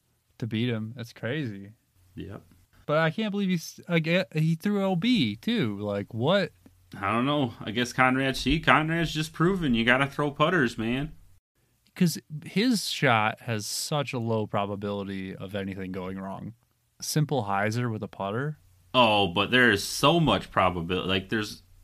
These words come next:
Speaker 2: there's all that, all that tree you can hit if it doesn't come back enough. He's throwing, like, ninety foot off a target.
Speaker 1: And it's just a hyzer. It just comes
Speaker 2: Yeah.
Speaker 1: in sideways almost. Super soft.
Speaker 2: Yeah.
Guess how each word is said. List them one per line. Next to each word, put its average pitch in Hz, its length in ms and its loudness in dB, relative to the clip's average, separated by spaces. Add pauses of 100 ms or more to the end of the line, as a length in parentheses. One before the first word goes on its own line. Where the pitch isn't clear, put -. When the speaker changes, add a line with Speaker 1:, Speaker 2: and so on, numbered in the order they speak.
(100)
Speaker 2:
there's 107 220 -10
all 120 300 0
that, 120 500 2
all 123 200 0
that - 180 -4
tree 127 260 0
you 139 160 2
can 139 200 -2
hit 139 540 0
if 110 140 -8
it 113 140 -4
doesn't 120 260 0
come 120 220 -2
back 120 240 2
enough. 107 360 -2
He's 110 160 -8
throwing, 120 380 0 (300)
like, 101 200 2
ninety 135 440 4
foot 139 240 0
off 123 200 4
a - 40 -2
target. 92 560 0 (2000)
Speaker 1:
And 127 100 -4
it's 120 120 -4
just 127 220 -8
a 135 40 -6
hyzer. 127 500 -6 (360)
It 107 40 -12
just 117 180 -8
comes 104 280 2
Speaker 2:
Yeah. 127 60 0
Speaker 1:
in 123 60 0
sideways 107 640 -2
almost. 92 560 -8
Super - 400 -6
soft. 117 540 -4 (420)
Speaker 2:
Yeah. 127 420 -8